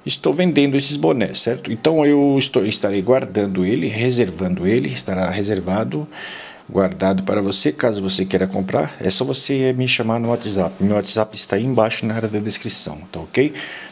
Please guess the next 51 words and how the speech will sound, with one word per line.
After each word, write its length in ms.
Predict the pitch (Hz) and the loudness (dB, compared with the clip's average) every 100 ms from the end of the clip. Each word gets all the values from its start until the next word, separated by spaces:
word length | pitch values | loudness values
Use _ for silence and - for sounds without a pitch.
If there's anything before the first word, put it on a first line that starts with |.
| - - - - - - | -20 -20 -20 -20 -14 -6
O 80 | |
valor 340 | 131 147 147 160 | 0 2 2 2
a 40 | |
gente, 260 | 151 151 151 | 0 -2 0
eu 280 | 143 143 135 | 0 0 0
falo 260 | 123 131 | 2 0
na 120 | 139 | 2
hora, 280 | 120 98 90 | 2 2 0
na 100 | 90 | 0
hora 140 | 98 98 | 0 -2
que 80 | |
a 80 | 104 | -4
gente, 220 | 98 - | -2 -2
você 200 | 82 - | -4 -4
me 80 | 98 | 0
chamar, 640 | 101 110 117 160 156 - - - - | 0 0 0 -2 -4 -12 -18 -20 -6
aí 160 | 175 190 | -2 -2
eu 200 | 185 196 | 0 0
te 220 | 190 - | 0 -4
falo 280 | - - - | -4 -6 -4
o 20 | |
valor, 360 | 80 104 143 165 - - - - - - - - - | 0 4 4 2 -4 -18 -16 -16 -16 -18 -20 -20 -8
tá 100 | 85 | -4
ok? 400 | 87 92 139 143 143 - - - - | -4 0 2 2 -2 -14 -18 -20 -2
E 840 | 113 117 117 117 117 113 110 107 95 | 4 4 6 6 6 6 4 2 2
caso 500 | 127 127 131 127 120 | 2 4 4 4 4
você 180 | 120 | 2
queira, 400 | 117 - 131 143 | -2 2 4 6
então 320 | 143 135 117 117 | 2 2 2 2
eu 80 | |
entrego 360 | 127 127 123 113 | 2 2 2 2
em 40 | |
mãos 360 | 160 110 131 110 | 0 2 2 0
esse 160 | 95 95 | 0 0
boné 400 | 95 92 131 131 | 2 2 2 2
no, 540 | 104 104 101 98 98 | 2 2 2 4 4
numa, 220 | 98 101 | 4 4
numa 300 | 95 113 120 | 2 2 2
estação 560 | 117 - 107 - 98 95 | 2 0 0 0 0 0
de 140 | 95 | 2
metrô 400 | 107 113 - 131 | 0 0 0 2
ou 100 | 127 | 2
de 140 | 107 101 | 0 -4
trem 320 | - 101 143 | 0 0 0
aqui 160 | 95 | -2
da 100 | 92 | -2
capital 320 | 190 - - 98 | 0 -2 0 0
de 80 | |
São 160 | - 104 | 0 -4
Paulo 380 | 190 107 131 131 | 0 2 2 2
ou 280 | 131 143 | 2 2